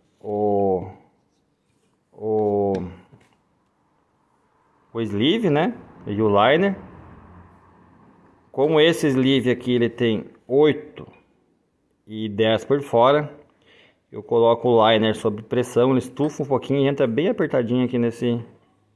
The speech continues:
Apesar de não ter muita folga, mas com o liner ele vai, ele vai entrar bem firme ali, né? E não,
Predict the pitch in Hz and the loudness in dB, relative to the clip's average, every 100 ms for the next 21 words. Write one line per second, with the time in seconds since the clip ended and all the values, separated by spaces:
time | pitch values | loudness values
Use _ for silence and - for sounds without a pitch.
0 | _ _ - - 135 156 160 180 165 165 | _ _ -10 -2 0 2 0 -2 0 0
1 | 165 190 - 165 113 98 - _ _ _ | 0 -2 0 2 2 -4 -18 _ _ _
2 | _ _ _ _ - 107 113 127 - 127 | _ _ _ _ -12 -4 -2 -2 -2 0
3 | 123 120 117 131 139 135 135 123 123 127 | 2 4 4 4 2 2 2 2 2 4
4 | 131 139 - - - - 117 113 113 123 | 2 -2 -8 -18 -16 -4 0 2 2 2
5 | 117 120 120 143 143 - 123 123 110 135 | 0 0 0 -2 -4 -2 0 2 0 -4
6 | 170 - - - - - 104 127 - - | -8 -18 -20 -20 -20 -8 -4 -4 -6 -20
7 | - _ _ _ 113 107 113 151 - | -20 _ _ _ -8 -4 -2 -2 -6